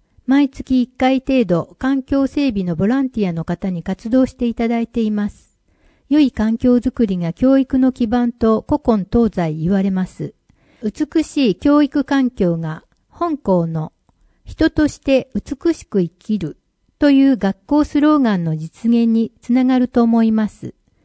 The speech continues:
今後とも学校を支える皆さんのご協力をお願いします。令和五年度立志式。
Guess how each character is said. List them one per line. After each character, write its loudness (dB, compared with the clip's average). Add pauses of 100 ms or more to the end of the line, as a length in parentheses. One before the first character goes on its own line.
(400)
今 4
後 2
と 2
も 2 (200)
学 -4
校 4
を 6
支 0 (140)
え 4
る 2
皆 2
さ 0
ん -2
の -2
ご 0
協 4
力 2
を 4
お 2
願 0
い -2
し -6
ま -2
す。 -12 (1200)
令 4
和 2
五 2
年 2
度 -4
立 -2
志 -2
式。 -14